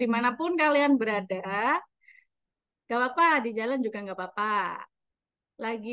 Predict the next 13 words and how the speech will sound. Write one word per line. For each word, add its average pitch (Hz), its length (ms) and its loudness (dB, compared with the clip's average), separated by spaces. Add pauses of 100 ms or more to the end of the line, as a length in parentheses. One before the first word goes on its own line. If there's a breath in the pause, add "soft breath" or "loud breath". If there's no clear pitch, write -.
di 233 140 -4
depan 254 280 -4
rumah 262 280 0
gak 190 120 -6
apa-apa, 185 680 -8
di 208 140 -6
mana 208 240 -8
aja 208 160 -8
gak 185 160 -10
apa-apa. 175 300 -16 (920)
Oke. 180 180 -16 (720)
<clears throat> 208 600 0 (3750)
Kita 240 80 -12